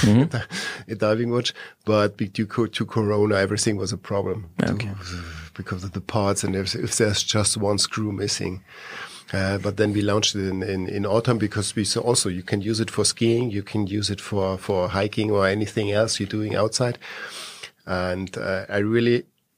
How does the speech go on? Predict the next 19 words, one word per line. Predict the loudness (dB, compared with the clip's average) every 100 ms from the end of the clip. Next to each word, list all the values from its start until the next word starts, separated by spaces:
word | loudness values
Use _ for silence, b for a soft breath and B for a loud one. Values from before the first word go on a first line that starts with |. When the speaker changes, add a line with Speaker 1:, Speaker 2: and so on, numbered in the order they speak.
| _ _ _
Speaker 2:
love | 0 2 2 0
it | -6
at | -8
the |
moment. | -8 -8 -8 -6
So | -4
it's | -4 -6 -4
Speaker 1:
Mm-hmm. | 2
Speaker 2:
also | 2 4
with | 2 0 0
the |
manufacturer | 0 2 0 0 -2 0 0
movement. | 2 0 2 2 0 -12 _ b b b b -8
Uh, | -4
we | -4
call | 0 2
it | 2 2
Werk | 4 2 0
eleven. | -2 2 2 2